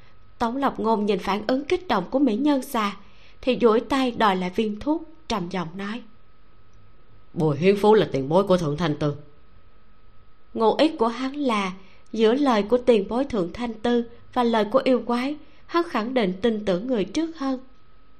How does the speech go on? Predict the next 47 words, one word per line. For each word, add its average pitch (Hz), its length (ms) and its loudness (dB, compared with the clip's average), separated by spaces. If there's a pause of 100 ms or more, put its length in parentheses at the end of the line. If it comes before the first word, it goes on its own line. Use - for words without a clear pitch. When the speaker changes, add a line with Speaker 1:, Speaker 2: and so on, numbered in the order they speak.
(420)
Speaker 1:
Mỹ 226 220 0
nhân 285 220 2
xà 202 280 -2
tức 349 340 -4
giận 190 220 0
đến 330 220 0
trợn 185 260 2
trắng 285 260 -2
mắt. 370 160 -4 (1160)
"Trách 381 160 2 (100)
không 254 240 4
được 202 320 8
nàng 214 220 2
ta 247 100 8
lại 214 140 4
biến 311 200 6
thành 330 180 4
cái 302 140 2
dạng 226 240 4
này, 233 200 4 (600)
cũng 208 160 4
là 330 100 6
nhờ 214 260 6
Thượng 202 160 2
Thanh 262 180 0
Tư 262 120 8
các 339 240 0
người 208 160 6
trên 247 220 4
dưới 311 120 6
một 269 200 2
lòng 196 200 6
đó." 285 160 2 (1120)
Speaker 2:
"Ít 185 240 4
nhất 196 200 6 (200)
thuốc 208 220 6
này 147 120 4
khiến 190 220 2
tình 139 140 2
trạng 151 180 4
của 185 140 4
nàng 147 160 2
ấy 170 120 4
chuyển 165 260 0
biến 185 180 4
tốt 185 200 2
hơn." 156 180 0